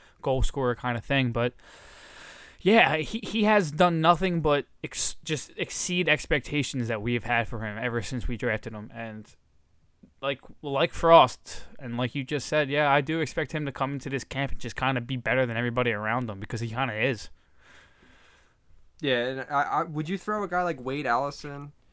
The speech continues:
Speaker 2: into that class yet?
Speaker 1: Yeah, no, no. He, he, he's another guy that you look at and you have to have a good development camp, rookie camp, because you're,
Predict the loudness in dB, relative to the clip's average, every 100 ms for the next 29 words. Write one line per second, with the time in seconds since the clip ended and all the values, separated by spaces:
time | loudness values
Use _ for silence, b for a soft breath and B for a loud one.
0 | _ -20 _ _ -14 -12 -10 -6 -4 -6
1 | -6 -2 -2 -2 -6 -2 -2 -2 -6 -20
2 | -20 -16 6 6 8 6 8 6 6 4
3 | 0 0 0 2 2 4 4 4 6 10
4 | 10 8 4 0 -2 2 4 4 4 4
5 | 4 0 -6 -10 -14 -8 0 2 2 0
6 | 0 0 0 -4 -8 -10 -6 0 2 2
7 | 0 -8 -4 -4 -4 -6 -8 -12 -8 -6
8 | -6 -6 -6 -6 -6 -6 -6